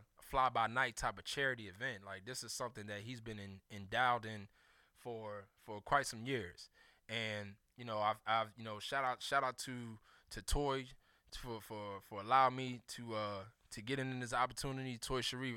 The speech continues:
Indigo Shoes, man, she's gonna be on the show later on down the line. But, you know, just walking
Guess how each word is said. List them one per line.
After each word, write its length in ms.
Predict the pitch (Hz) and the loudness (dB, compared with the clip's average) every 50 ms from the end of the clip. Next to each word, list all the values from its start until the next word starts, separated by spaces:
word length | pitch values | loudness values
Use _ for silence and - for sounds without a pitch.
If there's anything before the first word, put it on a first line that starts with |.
| 110 131 | -4 -4
Indigo 300 | 131 127 120 117 123 117 | -4 -4 -2 -2 -2 -2
Shoes, 360 | - - 135 131 131 127 117 | -2 -2 -2 -2 -2 -2 -4
man, 200 | 120 127 123 120 | -2 -2 -2 -2
she's 180 | 117 - 139 131 | -2 -2 -4 -4
gonna 140 | 131 120 | -4 -4
be 100 | 120 127 | -2 -2
on 120 | 127 120 117 | -2 -2 -2
the 60 | 110 | -2
show 360 | - - 131 131 123 120 120 117 | 0 2 4 4 2 2 0 -2
later 180 | 117 123 120 120 | -2 -2 -2 -2
on 140 | 120 117 | -2 0
down 180 | 113 117 110 104 | 2 2 2 2
the 40 | 104 | 2
line. 320 | 113 131 135 127 123 117 107 | 4 4 6 6 4 4 2
But, 180 | 110 110 110 107 - _ _ - - - - - - - - _ | 2 0 0 0 -4 _ _ -20 -20 -20 -20 -20 -20 -20 -14 _
you 100 | - 123 | -6 0
know, 340 | 123 117 117 113 107 104 101 98 _ _ _ _ _ _ _ _ _ _ _ _ _ _ _ _ _ _ _ _ _ _ _ _ _ 101 | 4 6 6 6 4 2 -2 -6 _ _ _ _ _ _ _ _ _ _ _ _ _ _ _ _ _ _ _ _ _ _ _ _ _ 0
just 260 | 98 139 151 143 - | 4 4 6 6 6
walking 440 | 120 143 165 160 - 147 135 127 | 8 10 10 10 8 4 -2 -2